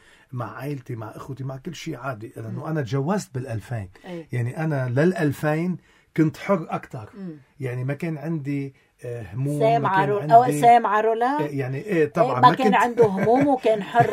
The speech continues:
Speaker 1: <laughs>
Speaker 2: أكتر. سام
Speaker 1: إيه،
Speaker 2: عرولا،
Speaker 1: حر
Speaker 2: اسمع
Speaker 1: أكتر، بس
Speaker 2: بس.
Speaker 1: ما، آه، كان عندي طموح بناء عائلة.
Speaker 2: مم.
Speaker 1: هلأ من الألفين وقت اللي تجوزت للألفين وعشرة،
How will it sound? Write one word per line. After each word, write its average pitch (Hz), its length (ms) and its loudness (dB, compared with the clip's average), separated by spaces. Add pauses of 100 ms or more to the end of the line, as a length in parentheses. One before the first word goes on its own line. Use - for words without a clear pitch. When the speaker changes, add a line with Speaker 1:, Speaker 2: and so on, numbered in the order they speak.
Speaker 1:
<laughs> 220 100 -2
Speaker 2:
أكتر. 220 280 -4
سام - 220 -2
Speaker 1:
إيه، - 100 0
Speaker 2:
عرولا، 226 300 0
Speaker 1:
حر - 160 2
Speaker 2:
اسمع 208 180 0
Speaker 1:
أكتر، 160 280 2
بس 147 240 4
Speaker 2:
بس. - 60 -10
Speaker 1:
ما، 147 100 0 (600)
آه، - 20 -8
كان 131 260 -8
عندي 156 160 -6
طموح 139 360 -6
بناء 135 260 -2
عائلة. 156 380 -4 (160)
Speaker 2:
مم. 190 140 -14 (180)
Speaker 1:
هلأ 135 360 0
من 117 140 -4
الألفين 139 760 -2 (960)
وقت 156 220 -6
اللي 139 120 -2
تجوزت 113 540 -4 (800)
للألفين 185 680 2
وعشرة، 135 580 -6